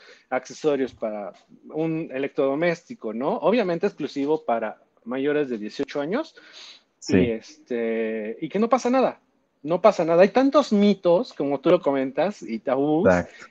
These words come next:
Speaker 1: eh, eh, en tu programa que, que la gente poco a poco se ha dado la tarea de, pues, de quitárselos, de decir, "No, es que yo pensaba, yo me imaginaba, me habían dicho,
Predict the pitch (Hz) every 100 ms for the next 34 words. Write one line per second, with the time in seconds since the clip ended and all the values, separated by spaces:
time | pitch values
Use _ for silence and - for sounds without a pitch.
0 | - 127 123 127 127 139 127 139 - 135
1 | 139 139 147 - 135 123 117 _ _ _
2 | _ 147 139 123 - 139 139 - 160 147
3 | 160 165 156 139 123 120 120 190 190 -
4 | 165 - - 139 135 139 135 131 113 117
5 | 113 120 123 117 101 98 _ _ 143 131
6 | 139 170 - 165 160 170 165 165 160 160
7 | - _ - - - - 127 127 - 156
8 | 175 180 180 175 175 175 147 135 160 160
9 | 151 151 147 147 156 147 131 - 123 151
10 | 147 147 151 139 147 139 123 151 165 -
11 | 165 156 151 147